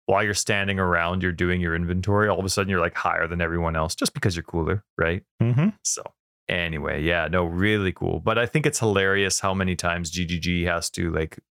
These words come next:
Speaker 1: for Twitch chat, purely cosmetic. I just love how
Speaker 2: Hmm.
Speaker 1: many times Chris has to re-emphasize that, even though he's using the same wording that he used in the video. But, yeah. And, and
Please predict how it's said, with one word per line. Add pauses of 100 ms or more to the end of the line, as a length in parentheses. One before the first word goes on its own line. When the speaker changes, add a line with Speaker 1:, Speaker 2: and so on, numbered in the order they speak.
(160)
Speaker 1:
for
Twitch
chat, (500)
purely (480)
cosmetic. (560)
I
just
love
how
Speaker 2:
Hmm.
Speaker 1:
many
times
Chris
has
to
re-emphasize
that,
even
though
he's
using
the
same
wording
that
he
used
in
the
video. (460)
But, (500)
yeah. (300)
And, (220)
and